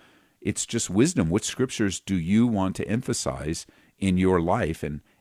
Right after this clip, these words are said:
and how do you want to lead? Um, and so you could, I,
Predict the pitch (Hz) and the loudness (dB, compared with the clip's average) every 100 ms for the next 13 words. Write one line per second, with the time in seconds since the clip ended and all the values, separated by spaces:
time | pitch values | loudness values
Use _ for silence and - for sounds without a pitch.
0 | _ 85 - 117 123 104 104 160 127 87 | _ -8 -2 0 2 2 2 0 -2 -4
1 | 87 - 90 98 185 87 - _ _ _ | -4 -6 -4 -2 0 -2 -4 _ _ _
2 | _ _ 80 78 78 - 85 82 82 - | _ _ -6 -4 -4 -6 -6 -4 -4 -2
3 | 92 85 85 85 82 107 - 82 - - | 2 2 0 -4 -4 -2 -2 -4 -8 -20
4 | - - - - - 80 | -20 -16 -16 -14 -12 -10